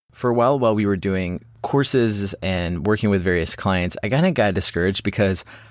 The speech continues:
it was just kind of the same thing one after another, and I knew it wasn't what I wanted to be doing forever. But the w-, thing that helped me sustain and wanna keep doing it was that I realized that those skills would later come in handy. And sometimes you don't even know how they're going to come in handy. But for instance,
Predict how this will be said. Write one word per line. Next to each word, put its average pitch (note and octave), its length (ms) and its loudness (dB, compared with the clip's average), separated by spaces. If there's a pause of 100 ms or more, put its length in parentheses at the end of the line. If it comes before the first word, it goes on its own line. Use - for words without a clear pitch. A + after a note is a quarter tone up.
(320)
it B2 200 2
was A#2 180 2
just A#2+ 160 0
kind C#3 120 0
of A#2 60 0
the G#2 80 2
same G2+ 280 2
thing F#2+ 380 0
one G2+ 240 0
after F#2+ 260 0
another, F2+ 320 0
and F#2+ 160 -4
I F#2 80 0
knew G2 280 2
it D#2+ 100 0
wasn't F2 300 0
what F2+ 160 0
I E2+ 100 0
wanted F2 320 -2
to F2 100 -6
be F2+ 120 -4
doing E2+ 240 -4
forever. F#2+ 580 -2 (380)
But G#2+ 100 0
the A#2 100 2
w-, G#2+ 160 -2 (120)
thing D3 160 2
that D3+ 140 2
helped - 360 -2
me G#2 140 2
sustain F#2+ 480 -2
and F#2+ 160 -2
wanna F2 200 -2
keep E2 240 -4
doing F#2 280 0
it A#2 160 0
was G2 260 0
that F#2 200 2
I F2+ 40 -2
realized F#2+ 480 2
that F2 120 -6
those G2+ 160 0
skills G2+ 520 0 (480)
would G2+ 280 0
later A2 380 2
come G#2 240 0
in F#2 120 0
handy. F2 680 -4
And G#2 180 -2
sometimes D3 380 0
you A2 80 4
don't G#2 120 4
even F#2+ 160 2
know F2 140 0
how F2 220 -4
they're D#2+ 160 -6
going F2+ 300 -2
to B2 60 -2
come C3 200 -2
in B2+ 100 2
handy. B2 400 0
But G2+ 320 0
for - 120 -2
instance, F#2 380 0